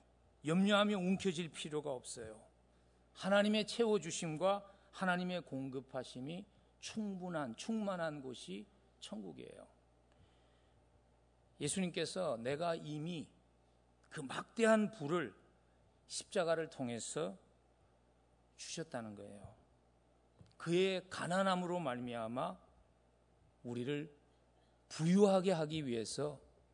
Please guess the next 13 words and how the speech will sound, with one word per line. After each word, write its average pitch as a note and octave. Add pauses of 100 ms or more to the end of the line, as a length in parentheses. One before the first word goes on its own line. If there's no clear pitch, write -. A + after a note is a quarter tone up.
(600)
예수님이 B2+
십자가에서 A#2+
생명을 A#2+ (420)
주셨다는 A2+
것입니다. G#2 (480)
그리고 B2
그 C#3+
예수님은 B2 (460)
그래서 - (1000)
지금 C#3+ (1400)
그 B2+
하나님의 C#3+
나라를, G#2+